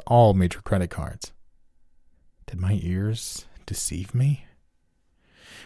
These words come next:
Was the in-dream hotline real?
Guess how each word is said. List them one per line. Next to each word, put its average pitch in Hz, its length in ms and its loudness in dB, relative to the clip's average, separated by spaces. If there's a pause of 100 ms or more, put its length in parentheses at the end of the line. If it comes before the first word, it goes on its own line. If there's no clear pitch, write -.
Was 104 160 2
the 117 160 0
in-dream 131 360 4
hotline 107 720 0 (1500)
real? 92 400 -8